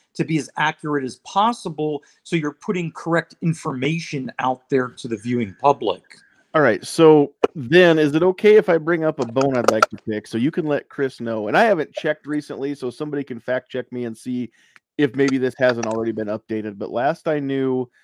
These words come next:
Speaker 2: on the, the Terminator two page,
Speaker 1: Okay.
Speaker 2: Arnold's lever action shotgun is listed as a Winchester eighteen eighty-seven.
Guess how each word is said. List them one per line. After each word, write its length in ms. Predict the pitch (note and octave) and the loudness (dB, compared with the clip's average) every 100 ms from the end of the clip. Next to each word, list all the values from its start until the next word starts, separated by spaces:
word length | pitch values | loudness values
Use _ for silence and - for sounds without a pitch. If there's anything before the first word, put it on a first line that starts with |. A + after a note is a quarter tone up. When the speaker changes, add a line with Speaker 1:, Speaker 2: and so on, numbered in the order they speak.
| _ _ _ B2+ | _ _ _ -4
Speaker 2:
on 200 | C3+ B2+ | -2 0
the, 360 | B2 A#2+ A2+ | 0 0 -2
the 120 | A2+ B2 | -4 -8
Terminator 520 | - D#3+ E3 D#3+ D3 | -6 -6 -2 -2 -2
two 220 | - C#3+ | -2 -6
page, 520 | A#2+ A2 G2 F#2 - _ _ _ _ _ - | -4 -8 -8 -14 -20 _ _ _ _ _ -2
Speaker 1:
Okay. 300 | B2 E3 A3 - _ _ _ _ _ | 6 6 6 0 _ _ _ _ _
Speaker 2:
Arnold's 640 | D#3 E3+ F3+ F3+ D#3 - - | -2 2 4 2 0 -14 -12
lever 380 | C3 D3+ D#3+ D#3+ | -4 0 0 2
action 380 | D3 D#3 - C3+ | 2 0 -4 -10
shotgun 600 | B2 D3 C3 - A#2 A2+ | -6 -4 -4 -4 -8 -8
is 140 | A2+ | -10
listed 400 | A2 C3 - C#3 A#2+ | -6 -6 -4 -4 -4
as 180 | A#2 | -4
a 80 | A#2 | -6
Winchester 640 | A#2 B2 B2+ C3 C3 A#2+ | -6 -8 -6 -8 -6 -6
eighteen 380 | A2 A#2+ - A#2+ | -6 -6 -8 -10
eighty-seven. 600 | A#2 A#2 - A2+ F#2+ - | -8 -10 -8 -8 -8 -12